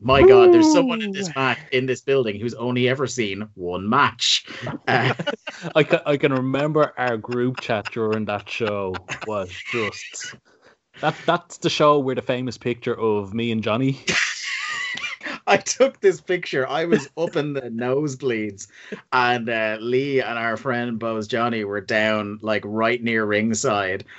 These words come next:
Speaker 1: And at one point, I looked over them, and you've never t-, seen two sadder grown men in your life about, you know, an hour into this Cody match, it felt like.
Speaker 2: You're al-, you're also missing the context of the photo, because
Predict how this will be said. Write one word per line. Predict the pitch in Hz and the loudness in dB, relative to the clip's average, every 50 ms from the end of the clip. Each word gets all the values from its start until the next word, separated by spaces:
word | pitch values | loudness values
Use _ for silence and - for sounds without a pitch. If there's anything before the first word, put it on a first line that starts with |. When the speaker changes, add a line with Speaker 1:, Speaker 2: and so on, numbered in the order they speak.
| - - _ - | -20 -14 _ 0
Speaker 1:
And | 131 131 | 2 2
at | 127 | 2
one | 127 135 147 147 | 2 2 2 2
point, | 143 156 156 151 | 2 0 0 2
I | 165 143 131 | 2 4 4
looked | 123 123 123 123 123 - 139 | 6 6 4 2 2 2 2
over | 117 123 127 123 120 | 4 4 4 4 2
them, | 113 117 110 117 - | 0 0 -4 -2 -2
and | 120 127 123 | -2 0 2
you've | 127 123 110 | 2 2 2
never | 131 135 135 139 151 | 2 2 2 2 0
t-, | 127 - - 139 131 131 117 | -2 -2 -2 -2 -2 -2 -4
seen | 107 - 139 127 120 113 107 | -4 -2 0 2 2 2 0
two | 107 - - 135 135 131 | -2 -2 0 2 2 2
sadder | 127 - - - - 127 131 131 123 120 113 110 110 | 2 0 0 0 2 2 4 4 4 4 2 0 0
grown | 110 123 120 117 117 117 113 | 2 4 4 4 4 2 2
men | 117 117 117 113 | 2 2 2 2
in | 110 107 | 0 0
your | 107 104 104 | 0 0 0
life | 104 104 104 104 101 101 | 0 2 2 2 0 -2
about, | 120 104 117 110 95 - _ _ _ - | -4 -6 -6 -6 -6 -8 _ _ _ -2
you | 170 135 | 0 2
know, | 117 113 104 101 98 101 104 _ | 2 2 0 0 -4 -8 -8 _
an | - 113 113 | -2 -2 0
hour | 107 120 120 123 123 120 113 113 | 0 2 2 2 2 2 2 0
into | 104 104 104 104 | 0 -2 -4 -4
this | 95 104 98 | -6 -6 -6
Cody | - - 117 117 110 107 107 101 | -4 -2 0 0 0 0 -2 -4
match, | 101 101 101 - - | -4 -6 -4 -6 -8
it | 98 - | -10 -4
felt | - 123 113 113 101 | 0 0 0 0 -2
like. | 104 104 110 123 - - - - - - 139 147 - - - | -4 -4 -4 -4 -6 -10 -16 -16 -16 -14 -10 -8 -8 -4 -4
Speaker 2:
You're | 147 147 139 127 | -4 0 2 4
al-, | 135 147 147 - - | 6 6 6 4 2
you're | - 135 139 | 0 2 4
also | 143 147 143 - 135 | 6 4 4 2 -2
missing | 131 131 135 131 - 139 127 | 0 0 -2 -2 -2 -4 -4
the | 120 | -4
context | 113 - 123 113 120 120 120 117 110 - - - | -6 -4 -4 -4 -4 -4 -6 -6 -8 -8 -10 -12
of | 117 90 | -12 -12
the | 110 101 | -12 -6
photo, | - 117 113 117 117 110 | -6 -2 -2 -2 -2 -2
because | 101 98 113 - - 117 110 110 117 110 - - - | -4 -6 -10 -6 -4 -4 -2 -2 -2 -4 -6 -10 -12